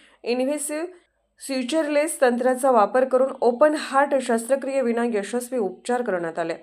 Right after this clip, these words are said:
सात वर्षाच्या सतरा किलो वजनाच्या मुलीवर यशस्वी एएसडी डिव्हाइस क्लोजर. कोल्हापूर येथील सात वर्षाची सतरा किलो वजनाची मुलगी धाप लागणे, कमी व्यायाम, सहनशक्ती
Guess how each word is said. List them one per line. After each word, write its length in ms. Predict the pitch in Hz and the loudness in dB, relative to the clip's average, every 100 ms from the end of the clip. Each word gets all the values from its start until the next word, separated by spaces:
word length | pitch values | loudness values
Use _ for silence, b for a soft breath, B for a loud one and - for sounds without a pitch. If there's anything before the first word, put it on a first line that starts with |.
| _ _ b b b - | _ _ b b b 2
सात 260 | 262 254 240 | 6 8 6
वर्षाच्या 640 | 190 196 220 233 233 254 285 - | 2 0 0 -2 0 -2 -4 -2
सतरा 320 | 254 247 269 294 | 0 2 2 2
किलो 260 | 277 262 | 2 2
वजनाच्या 600 | 202 196 208 220 226 240 254 233 | 2 0 -2 -4 0 2 2 -2
मुलीवर 480 | 185 202 220 247 185 | -6 -4 -2 0 0
यशस्वी 640 | 196 208 208 254 247 240 302 b b b | 0 -2 0 -2 -2 -6 -8 b b b
एएसडी 640 | - 254 285 302 269 285 | 6 8 8 4 -4 -6
डिव्हाइस 640 | 285 190 208 262 214 175 - | -6 -8 -4 0 0 -4 -8
क्लोजर. 460 | 254 226 220 247 262 | -2 0 0 -2 -4
कोल्हापूर 520 | 269 208 214 233 262 | -4 -4 -2 -2 -2
येथील 260 | 269 262 269 | -4 -4 -8
सात 340 | 262 240 233 | -2 0 0
वर्षाची 560 | 196 190 190 247 247 285 285 b b - - | -4 -6 -4 -6 -6 -10 -12 b b -6 0
सतरा 340 | 269 262 294 | 0 2 2
किलो 260 | 311 294 285 | 2 2 2
वजनाची 560 | 226 214 233 240 240 | 2 0 -2 -2 -4
मुलगी 520 | 269 202 214 233 226 - | -4 -4 -4 -4 -4 -4
धाप 260 | 240 240 240 | -4 -2 0
लागणे, 360 | 214 202 220 | -2 -2 -6
कमी 420 | 247 - 214 220 | -6 -4 -2 0
व्यायाम, 360 | 214 196 202 233 | 0 0 0 -2
सहनशक्ती 920 | 233 220 208 240 240 233 - 254 277 | -6 -6 -4 -4 -4 -6 -6 -8 -10